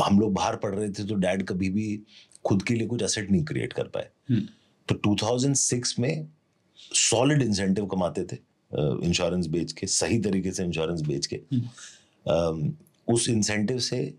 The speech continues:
Speaker 1: मैंने गाड़ी खरीदी, मैंने मेरे डैड को घर दिलवाया,
Speaker 2: Hmm।
Speaker 1: अ, जबलपुर में।
Speaker 2: ओके।
Speaker 1: और मैंने पूरी शादी भी अपनी, roughly fifty percent of my, uh, wedding I funded।
Speaker 2: Hmm।
Speaker 1: अ, so I, मेरा, उस टाइम पे मेरा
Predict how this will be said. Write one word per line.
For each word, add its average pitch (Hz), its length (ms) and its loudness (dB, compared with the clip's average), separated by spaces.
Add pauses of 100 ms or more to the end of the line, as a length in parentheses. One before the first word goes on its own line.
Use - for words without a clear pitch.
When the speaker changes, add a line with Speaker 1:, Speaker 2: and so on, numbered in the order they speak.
Speaker 1:
मैंने 90 220 2
गाड़ी 85 260 0
खरीदी, 110 400 -2 (200)
मैंने 82 220 2
मेरे 90 240 2
डैड 82 340 0
को 90 140 -2
घर 80 200 -4
दिलवाया, 98 480 0 (240)
Speaker 2:
Hmm। 107 140 2
Speaker 1:
अ, 120 100 -2
जबलपुर 98 480 -2
में। 92 180 -4 (200)
Speaker 2:
ओके। 120 220 -8 (240)
Speaker 1:
और 98 300 2
मैंने 95 280 2
पूरी 101 260 -2
शादी 92 360 0
भी 104 140 0
अपनी, 101 220 -2
roughly 98 260 -4
fifty 101 300 -4
percent 95 280 0
of 92 100 0
my, 90 160 -2
uh, 76 440 -4
wedding 82 340 2
I 78 120 2 (120)
funded। 80 280 0 (400)
Speaker 2:
Hmm। 98 140 2 (100)
Speaker 1:
अ, 64 300 0
so - 140 -2
I, 95 340 0
मेरा, 92 460 2
उस - 280 -4
टाइम 101 220 2
पे 101 80 0
मेरा 92 320 0